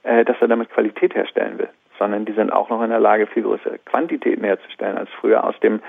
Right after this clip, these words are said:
aus dem gleichen, der gleichen Olive mehr Öl rauszuholen. Und das ganze System ist ausgelegt auf Quantität und genau wie im Wein geht das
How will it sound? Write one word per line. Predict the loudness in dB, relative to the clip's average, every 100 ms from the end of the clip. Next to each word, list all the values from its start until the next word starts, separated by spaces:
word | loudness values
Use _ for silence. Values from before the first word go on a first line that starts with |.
| -14 -14 -6
aus | -6 0
dem | 4
gleichen, | 6 6 4 -2 -4 -4 2
der | 4
gleichen | 4 2
Olive | -4 -2 0 2
mehr | 4 4 2
Öl | 0
rauszuholen. | 2 0 -2 -4 0 -2 -4 -14 -18 -16
Und | -6
das | -6 0
ganze | -2 -2
System | -6 -6 -2 -2
ist | -2 -4
ausgelegt | -4 0 0 0
auf | -8 -4
Quantität | -2 -2 -4 -4 -2 -2 -4 _ -20 _
und | -4 2
genau | 4 4
wie | 4
im | 0 0
Wein | 2 4 2 0
geht |
das | -4